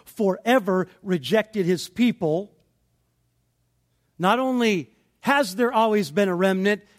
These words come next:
there's always going to be a remnant of Jews. And then he makes a statement in verse twelve. He hints at what he's gonna talk about later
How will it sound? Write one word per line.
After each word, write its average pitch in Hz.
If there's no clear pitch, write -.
there's 220
always 254
going 269
to 220
be 185
a 185
remnant 185
of 143
Jews. -
And 190
then 277
he 262
makes 214
a 196
statement 240
in 185
verse 196
twelve. 214
He 165
hints 302
at 202
what 190
he's 196
gonna 180
talk 214
about 170
later 180